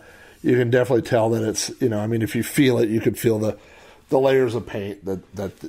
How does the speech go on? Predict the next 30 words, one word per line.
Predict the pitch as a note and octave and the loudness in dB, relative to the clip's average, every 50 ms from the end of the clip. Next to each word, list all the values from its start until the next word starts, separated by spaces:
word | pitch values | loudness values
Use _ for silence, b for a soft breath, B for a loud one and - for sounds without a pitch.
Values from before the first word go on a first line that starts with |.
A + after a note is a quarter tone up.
| - - | -12 -8
uh, | G#2+ G#2+ G#2+ G#2 G#2 G#2+ G#2+ - - - - A2+ | -6 -4 -4 -4 -6 -8 -10 -12 -14 -18 -12 -10
you | A#2 G2+ | -8 -6
know, | F#2+ G2 G2 - _ - - _ _ - | -6 -8 -10 -12 _ -20 -20 _ _ -12
it | G#2+ G#2 | -12 -8
has | - A2 G2+ G2 | -6 -6 -6 -6
been. | G#2 G#2+ G#2 G#2 G2+ B B B B B | -6 -6 -6 -6 -8 B B B B B
And | D#3+ E3+ | -2 0
it's | E3 - | 0 0
actually | A3+ C4 D#4+ - - D#4 G#3 | -2 -2 0 0 0 0 0
not, | F#3+ F#3+ G3 G3+ G3+ G3 - | 0 0 2 2 2 0 0
uh, | - - D#3+ D#3+ D#3 D3+ D3 C#3+ C3 - | 0 0 0 2 2 2 0 -2 -2 -4
perfect, | - - - - - - B2 C3+ D3 C3+ - - G2 - - C#3+ | -8 -12 -12 -8 -4 -2 0 0 0 -2 -2 -6 -10 -6 -2 -2
which | D3+ D3+ F3+ | 0 2 2
I, | E3+ D#3+ D#3+ D3+ D3 D3 D3+ - | 2 4 4 2 2 0 -2 -2
I | - D3 C3 | 0 0 2
like. | C3 C3 B2+ A#2+ A2+ G#2 F2+ D#2 - | 2 2 2 0 0 -2 -4 -4 -4
Like, | A2 B2 A#2+ B2 | -6 -4 -2 -2
on | C3 B2 | -2 -2
the, | A#2+ A2+ A#2 B B B B B B B B B B | -2 -2 -4 B B B B B B B B B B
the | - - - - - B2 | -4 -4 -4 -2 0 0
edge | B2+ B2 A#2+ B2+ A#2+ A#2 - | 2 2 2 0 0 0 0
here, | - B2 A#2+ A#2 A#2 A#2 A#2 A#2 - | 2 2 4 4 4 2 2 2 0
on | B2 A#2 | 0 0
the | A#2 A2+ | 2 2
little | A#2 A#2+ A#2 A2 | 2 2 0 0
front | - - A#2 G2 | -2 -2 -2 0
edge, | F#2+ A2 G#2+ G#2 G#2 - | 0 -2 -2 -2 -2 -4
there's | - A2 G#2+ - | -4 -4 -2 -2
a | G#2+ | -2
little | G#2 A2 A2 A2 G#2 B | -2 -2 -2 -4 -6 B